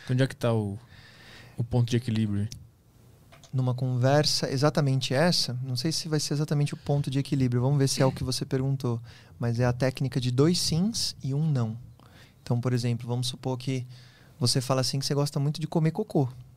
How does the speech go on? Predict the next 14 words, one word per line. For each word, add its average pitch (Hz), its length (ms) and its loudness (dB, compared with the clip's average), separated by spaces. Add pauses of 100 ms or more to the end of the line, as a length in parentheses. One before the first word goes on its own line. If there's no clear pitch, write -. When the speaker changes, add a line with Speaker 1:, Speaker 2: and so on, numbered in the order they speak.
(640)
Speaker 2:
Você 135 120 0
caga 190 540 -2
e 202 160 -6 (560)
dá 139 120 2
uma 147 100 -2
comidinha, 147 540 -4
assim, 120 280 -6
é 120 60 -6
o 120 60 -8
seu 131 180 -4
barato, 139 420 -4
é 190 80 -6
esse. 127 380 -4
<laughs> - 520 2